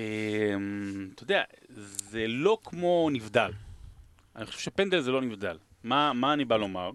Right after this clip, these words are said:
שנבדל זה מאה אחוז. זה או שהיה אפס נקודה אחד סנטימטר, נבדל, או שלא היה.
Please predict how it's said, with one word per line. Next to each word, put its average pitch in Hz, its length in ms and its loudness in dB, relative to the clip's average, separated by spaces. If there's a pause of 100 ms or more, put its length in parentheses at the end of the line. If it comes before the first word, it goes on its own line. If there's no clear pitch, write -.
(640)
שנבדל 190 460 2
זה 180 120 -2
מאה 190 180 4
אחוז. 165 380 -4 (500)
זה 123 120 2
או 147 100 4
שהיה 117 400 2
אפס 185 240 -6
נקודה 180 280 2 (520)
אחד 151 200 2
סנטימטר, 180 680 0 (640)
נבדל, 170 480 4 (280)
או 151 100 4
שלא 170 320 6
היה. 101 160 4